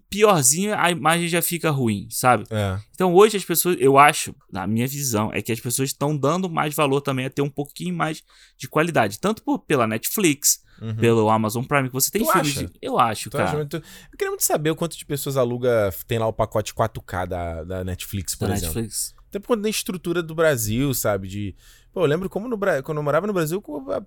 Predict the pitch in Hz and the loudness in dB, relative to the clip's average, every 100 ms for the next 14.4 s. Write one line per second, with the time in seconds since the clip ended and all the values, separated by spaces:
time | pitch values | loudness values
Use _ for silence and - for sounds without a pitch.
0 | - 165 165 - - 180 233 170 160 156 | -12 -14 -4 0 2 2 0 -2 0 0
1 | 147 - 143 127 - 120 156 123 95 104 | -2 -6 -6 -6 -4 -4 -2 -4 -6 -6
2 | 107 104 131 143 139 180 175 - 156 151 | -4 0 0 0 0 0 0 0 -2 -4
3 | - 143 - 117 135 131 127 104 104 131 | -4 -4 -4 -4 -2 0 0 -2 -6 -2
4 | 131 120 - 120 156 135 143 185 160 170 | 4 4 2 -4 -2 0 0 0 2 0
5 | 214 - 220 208 180 170 156 147 156 - | 0 -2 -2 -2 -2 -2 -2 -4 -6 -8
6 | 135 127 127 120 - 117 107 110 110 110 | 0 2 2 -2 -2 0 0 -2 -2 -2
7 | 110 113 107 _ _ _ _ - - 131 | -2 -4 -8 _ _ _ _ -4 -2 -2
8 | 110 117 113 - _ _ - 120 165 - | 0 -2 -4 -12 _ _ -2 2 2 2
9 | 175 233 302 170 - 156 180 - 175 185 | 0 0 -2 -2 -2 -2 -2 -2 0 0
10 | - - 135 143 - _ _ - 143 123 | -2 -2 2 2 0 _ _ 2 4 6
11 | 127 180 202 196 180 170 151 139 175 - | 6 6 0 0 0 2 2 4 4 2
12 | 170 160 127 139 151 - 175 - 175 180 | 0 0 2 2 0 -2 -4 -2 -4 -4
13 | 170 - - 208 127 - - 87 - 104 | -4 2 2 2 -2 -6 -12 -12 -10 -10
14 | 131 92 87 - | -6 -8 -8 -16